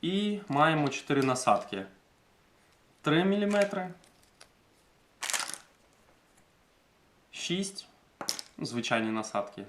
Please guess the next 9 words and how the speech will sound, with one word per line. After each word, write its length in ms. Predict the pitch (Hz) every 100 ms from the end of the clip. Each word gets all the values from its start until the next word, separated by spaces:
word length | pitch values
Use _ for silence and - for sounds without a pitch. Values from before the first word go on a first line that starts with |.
| -
дев'ять 420 | 120 170 151 -
і 60 | 123
дванадцять 460 | 113 120 123 -
міліметрів. 480 | 107 98 95 - - - - - -
І 180 | - 180
щіточка 520 | - - 147 - -
для 420 | 110 107 110 104 104
чистки 520 | - 113 - - 95 92 - -
лез. 360 | 101 87 85